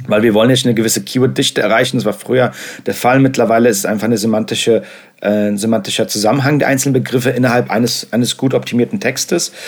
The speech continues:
Aber natürlich helfen Tools, die so ein Content, äh, Assistant oder so ein Content Optimizer haben, helfen natürlich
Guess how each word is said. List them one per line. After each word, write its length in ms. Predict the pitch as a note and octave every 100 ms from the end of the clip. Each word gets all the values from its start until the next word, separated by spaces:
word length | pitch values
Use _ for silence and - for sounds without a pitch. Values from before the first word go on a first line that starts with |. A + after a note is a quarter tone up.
| - - -
Aber 180 | B2+ C3+
natürlich 440 | C3+ B2+ C#3+ C3+
helfen 480 | B2 C3 C3 C#3 C3 - - -
Tools, 540 | - C3+ C#3 C#3 -
die 160 | - B2
so 100 | B2+
ein 380 | A#2+ A#2+ - - _ _ _ - -
Content, 580 | - C3+ C#3 C3+ B2+ -
äh, 380 | A#2+ A#2+ A#2+ - -
Assistant 600 | G#2+ - D#3+ - C#3+ B2+
oder 120 | G#2+
so 60 | G#2
ein 80 | G#2
Content 320 | - B2 G#2+
Optimizer 560 | - - C3 B2+ B2+
haben, 200 | G2 A2+ - - - -
helfen 280 | - A2+ B2+
natürlich 460 | G#2+ G#2 A#2 G#2